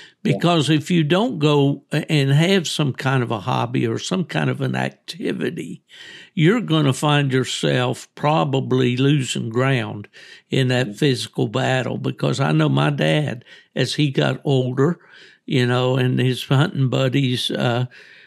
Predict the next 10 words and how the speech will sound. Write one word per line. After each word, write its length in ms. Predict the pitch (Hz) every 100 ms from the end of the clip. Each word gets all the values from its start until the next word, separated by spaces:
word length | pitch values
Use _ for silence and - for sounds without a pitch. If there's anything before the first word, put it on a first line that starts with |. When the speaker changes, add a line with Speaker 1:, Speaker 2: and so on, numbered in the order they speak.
| _ -
Speaker 2:
uh, 120 | 143 139
the 160 | 135
bear 300 | 123 147 147
hunting 340 | 139 139 131 123
became 640 | 127 - 139 131 127 135 143
more 280 | 135 139
difficult 760 | 123 131 120 135 143 139 131 -
and 220 | 143 127 131
all, 520 | 131 127 127 127 123
and 200 | 123